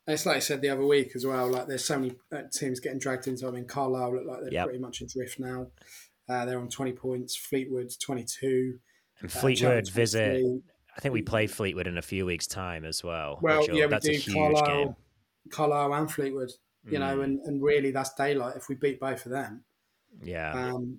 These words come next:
Speaker 1: Burton Albion are not in good form. Exeter, so-so. Shrewsbury, not great. Uh,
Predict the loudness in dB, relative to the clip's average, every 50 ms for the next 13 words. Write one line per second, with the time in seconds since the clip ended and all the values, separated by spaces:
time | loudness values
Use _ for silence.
0 | -2 0 2 2 2 2 2 2 2 2 0 0 0 0 0 0 0 -2 -4 -2
1 | -2 -2 -4 -4 -4 -2 -2 0 0 0 0 0 0 -2 -4 -6 _ _ _ _
2 | -4 -4 -4 -4 -6 -6 -6 -4 -4 -4 -4 -4 -6 _ _ -20 -18 -18 -18 -18
3 | -20 _ _ -8 -4 -2 0 0 0 0 -2 -2 -2 0 0 0 0 0 2 2
4 | 2 2 2 0 -2 0 0 0 -2 -4 -6 -12 -8 -4 -2 -2 0 0 0 0
5 | -2 -2 -6 _ _ _ _ _ _ _ _ _ _ _ _ -8 -6 -6 -6